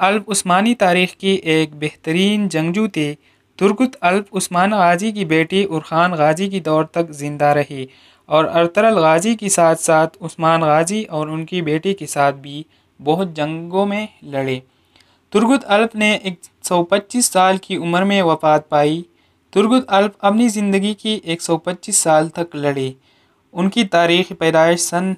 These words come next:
बारह सौ ईस्वी बताई जाती है। बारह सौ निन्यानवे में उस्मान गाजी ने तुर्गुत अल्प को एनागोल शहर पता करने की मुहिम दी। तुर्गुत अल्प ने अपनी बेहतरीन सलाहियतों से उस शहर को पता किया।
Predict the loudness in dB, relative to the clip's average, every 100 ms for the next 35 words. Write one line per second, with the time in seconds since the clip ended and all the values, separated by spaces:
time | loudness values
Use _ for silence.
0 | -6 0 0 0 -2 -6 -6 -8 -8 -6
1 | -4 -2 -2 -4 -8 -10 -14 -12 -12 -12
2 | _ _ _ _ 0 2 2 0 0 2
3 | 2 2 0 0 0 0 -4 -2 2 4
4 | 4 2 0 0 0 -2 -4 -4 -4 0
5 | 0 0 -2 -4 -4 -4 -2 0 0 0
6 | -2 0 0 0 -2 -2 -4 -6 -6 -6
7 | -8 -6 -6 -4 -2 -2 -4 _ _ _
8 | _ -4 0 2 2 2 2 0 -4 -4
9 | -4 -4 -2 -2 -4 -4 -2 -2 -2 0
10 | 0 0 -2 -4 -8 -8 -10 -10 -14 _
11 | -12 -8 -6 -2 -2 -2 -4 -6 -4 -2
12 | -2 -2 -2 -2